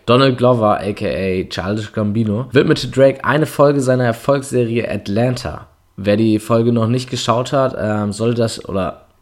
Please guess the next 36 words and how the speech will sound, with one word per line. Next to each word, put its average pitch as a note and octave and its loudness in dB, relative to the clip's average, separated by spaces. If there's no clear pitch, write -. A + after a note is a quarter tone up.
wer G#2 -2
die G#2 -2
Serie B2+ 4
noch F#2+ -2
nicht G2 -8
geschaut F#2 -4
hat, G#2 -4
soll F#2+ -2
das G2 -4
schnellstens G2+ -8
nachholen. G#2+ -6
Atlanta B2 0
ist C3 -4
eine B2 0
Art C3 2
Komödie C#3+ 6
und C3 6
verfolgt B2+ -2
den G#2+ -4
Hauptcharakter A2+ -2
und G#2 -4
seine G#2+ -2
Freunde, A2 -2
wie G#2+ -2
sie G#2 -2
versuchen, G#2+ -4
im G#2+ 0
Musik- A2+ -2
beziehungsweise G2+ -4
Rap-Business A2+ -2
Fuß D#3 -8
zu F#2+ -10
fassen. F#2+ -8
Es G#2+ -6
ist A2+ -6
sehr D#3 6